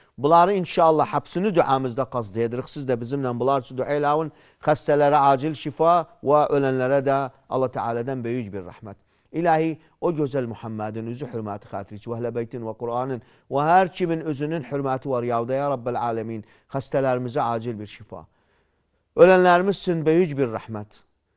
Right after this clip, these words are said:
Xəstələrimiz ki, yarın kimyavi vururlar, yarın ilaç bəklər hallarını səhl edəsən. Borçların faracın göndərəsən. Yoxsulların rızkın göndərəsən.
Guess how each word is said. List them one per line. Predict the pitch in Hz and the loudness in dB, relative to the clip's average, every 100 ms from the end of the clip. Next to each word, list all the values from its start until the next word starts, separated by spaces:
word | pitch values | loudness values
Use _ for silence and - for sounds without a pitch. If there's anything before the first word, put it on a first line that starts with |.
| _ _ - | _ _ -8
Xəstələrimiz | 143 - 143 139 139 147 139 110 - _ _ _ _ - | -6 0 2 4 2 -2 -6 -10 -20 _ _ _ _ -4
ki, | 143 | -2
yarın | 135 151 151 143 | 2 4 4 0
kimyavi | - 139 139 135 143 | -4 -2 2 4 4
vururlar, | 143 120 107 107 113 | 0 -2 -4 -4 -6
yarın | 123 139 139 135 127 - _ | -2 0 0 0 -4 -10 _
ilaç | 147 165 156 | 2 4 4
bəklər | 127 127 120 131 131 139 - | 2 -4 -4 -4 -4 -6 -6
hallarını | 127 123 123 131 | -4 -2 -4 -6
səhl | 123 143 107 98 | -8 -6 -6 -8
edəsən. | 101 - 104 - _ _ | -12 -16 -18 -18 _ _
Borçların | 131 156 - 165 160 170 180 151 _ _ _ | 6 6 6 4 4 6 0 -4 _ _ _
faracın | 139 143 143 147 139 | -2 2 2 0 -6
göndərəsən. | 104 90 92 101 - 101 98 _ _ _ _ _ _ _ _ _ _ _ _ - | -8 -10 -12 -12 -12 -14 -16 _ _ _ _ _ _ _ _ _ _ _ _ 4
Yoxsulların | 165 165 - 170 165 175 190 | 4 6 0 2 4 4 2
rızkın | 165 - 165 151 | -2 -4 -6 -4
göndərəsən. | 123 107 98 104 104 101 | -4 -4 -6 -8 -12 -14